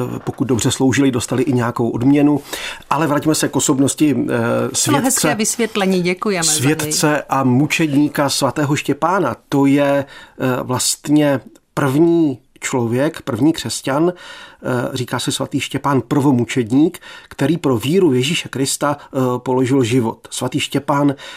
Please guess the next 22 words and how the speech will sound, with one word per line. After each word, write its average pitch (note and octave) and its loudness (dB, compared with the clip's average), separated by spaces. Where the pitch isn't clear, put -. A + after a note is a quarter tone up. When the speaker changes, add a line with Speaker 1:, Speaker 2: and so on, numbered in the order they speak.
Speaker 1:
byl B2+ 2
jáhnem, A#2+ 0
jáhnem, A#2+ -2
eh, - -14
v - -14
prvotní B2 -2
církvi C#3+ -2
a A#2+ 0
on D#3 4
byl, B2+ 2
eh, - -10
svatý - -8
Štěpán C3 0
byl, B2 0
eh, B2+ -6
jako B2 -2
jáhen, B2 0
eh, A#2+ -8
umučen. A#2+ 0
Proto B2+ -4
je A#2+ 0
to, A#2 -4